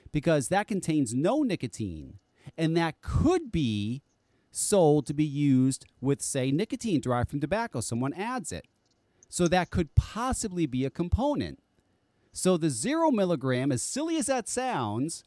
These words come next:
<laughs> could possibly be regulated by them, but the ones containing the synthetic nicotine can't. For example, you have a closed system, uh, like these disposables,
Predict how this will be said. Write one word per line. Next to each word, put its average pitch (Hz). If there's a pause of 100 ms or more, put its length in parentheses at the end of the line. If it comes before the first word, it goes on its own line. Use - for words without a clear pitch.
(260)
<laughs> -
could 180
possibly 254
be 220
regulated 208
by 113
them, 104 (300)
but -
the 165
ones 208
containing 214
the 185
synthetic 156
nicotine 139
can't. - (1200)
For 180
example, 170 (220)
you 156
have 170
a 156
closed 165
system, 85 (840)
uh, 135
like 131
these 131
disposables, 120